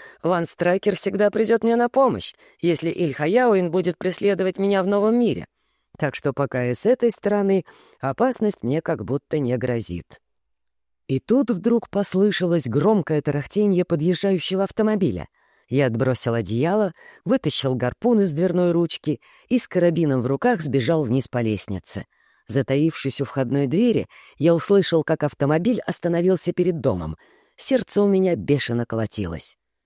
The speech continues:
Вот подняли стояночный тормоз, затем открылась дверца машины. Я резко распахнул дверь и направил дуло карабина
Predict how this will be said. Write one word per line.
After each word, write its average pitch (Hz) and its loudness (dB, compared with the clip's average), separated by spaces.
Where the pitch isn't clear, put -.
Вот 127 0
подняли 123 2
стояночный 113 -2
тормоз, 180 0
затем 185 0
открылась 202 2
дверца 107 -4
машины. 92 -8
Я 135 0
резко 160 -2
распахнул 151 -2
дверь 185 0
и 180 0
направил 196 2
дуло 160 2
карабина 196 2